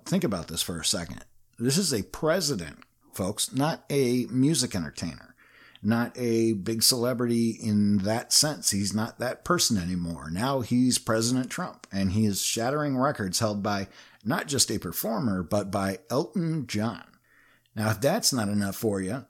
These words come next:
think about the fact that he's in blue New England. This is not Trump country up there. This is blue New England. So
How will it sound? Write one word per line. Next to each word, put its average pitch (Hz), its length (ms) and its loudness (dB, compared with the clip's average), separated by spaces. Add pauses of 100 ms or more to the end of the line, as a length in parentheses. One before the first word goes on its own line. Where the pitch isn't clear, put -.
think - 240 -4
about 139 260 -4
the 127 40 -4
fact 160 360 -2
that 113 220 -4
he's 196 240 -4
in 160 200 4
blue 120 420 4
New 135 220 2
England. - 480 -8 (320)
This 139 180 2
is 170 220 0
not 113 440 -2
Trump 143 320 0
country 90 380 -2
up 82 160 -10
there. 85 220 -6
This 107 260 2
is 139 220 0
blue 117 440 2
New 131 220 2
England. 85 400 -6
So 98 320 0